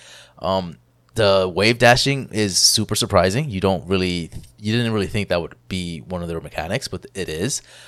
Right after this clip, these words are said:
Um, and that just makes it seem like, okay, they're really trying to, um, gear this towards Smash fans, right?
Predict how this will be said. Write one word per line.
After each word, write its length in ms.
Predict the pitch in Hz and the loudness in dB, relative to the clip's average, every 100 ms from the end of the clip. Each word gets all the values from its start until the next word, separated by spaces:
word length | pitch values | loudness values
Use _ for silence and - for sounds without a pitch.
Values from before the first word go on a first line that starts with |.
| - - | -16 -4
Um, 220 | 87 85 | -4 -2
and 100 | 87 | -2
that 120 | 87 | -2
just 200 | 92 - | -4 -4
makes 220 | 95 - | -4 -2
it 240 | 90 82 _ | -2 -4 _
seem 340 | - - 95 87 | -6 -2 -2 -2
like, 160 | 85 | -2
okay, 240 | 110 107 92 | -2 0 2
they're 180 | 98 90 | 2 0
really 520 | 90 98 98 90 - - - _ | 0 0 0 -2 -6 -18 -20 _
trying 580 | - 131 147 101 90 85 - | -2 4 6 6 2 -6 -4
to, 540 | 113 98 90 82 - - | -2 0 -2 -6 -8 -6
um, 320 | 90 80 - _ _ _ _ - _ _ _ _ _ _ _ 139 117 | -4 -6 -14 _ _ _ _ -20 _ _ _ _ _ _ _ -20 -4
gear 280 | 123 135 120 | 4 6 6
this 220 | 104 - | 4 0
towards 420 | - 104 92 85 | 0 0 0 2
Smash 420 | - - 98 95 - | 0 2 2 0 -2
fans, 420 | 85 60 - - | -8 -10 -10 -6
right? 260 | 78 87 | -4 -6